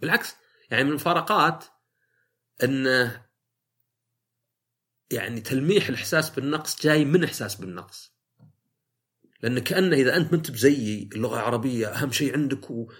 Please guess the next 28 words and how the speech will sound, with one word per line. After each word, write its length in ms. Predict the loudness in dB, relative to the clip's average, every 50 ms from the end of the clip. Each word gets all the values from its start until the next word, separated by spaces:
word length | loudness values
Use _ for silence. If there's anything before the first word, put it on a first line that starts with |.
| -20 -20 -20 -16 _
ومف-، 380 | -6 -4 -4 -4 -6 -8 -10 -10 -10 -10 -10 -10 -10
يعني، 180 | -8 -6 -6
مستعد 300 | -6 -4 -4 -4 -6 -4
تقاطع 320 | 0 0 0 0 0 0 0
ألعاب 260 | 2 4 4 4 4
وكذا، 500 | 2 0 0 2 2 2 0 -2 -8 -14 _ _ _ _ _ 6
لابد 260 | 6 8 8 6 4
تكون 280 | -2 -6 -6 -4 -2 0
منبطح 420 | 0 0 0 -4 -6 -6 -8 -8
ولا 80 | -8 -6
شيء. 160 | -2 0 2
هذا 80 | 4
ما 100 | 4 4
يختلف 300 | 2 0 -2 -6 -6 -4
عن، 140 | -4 -6 -6 -2
ما 140 | -2 -2
ي-، 140 | 0 -2 -4
ما، 240 | -6 -8 -8 -6 -2
ما 100 | -2 -2
يختلف 220 | -2 -2 -4 -4
مرة 200 | -4 -2 -2 0
عن 60 | 0 0
اللي 120 | 0 0
يقولك: 240 | -2 -2 -4 -2 -4
"والله 300 | -2 -2 -2 -4 -4 -8 -16 -20 -20 _ _ _ _ _ _ _ _ _
اللي 140 | 0 2 4
ما 100 | 4 4
يحب 380 | 2 2 0 -2 -4 -4 -10